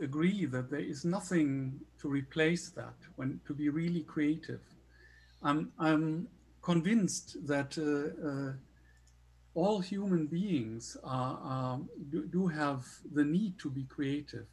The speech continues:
in, in some kind, some field, some kind of way.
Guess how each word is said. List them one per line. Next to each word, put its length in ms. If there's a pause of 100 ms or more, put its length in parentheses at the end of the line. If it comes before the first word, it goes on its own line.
(180)
in, 220
in 120
some 360
kind, 440 (500)
some 260
field, 480
some 240
kind 260
of 100
way. 380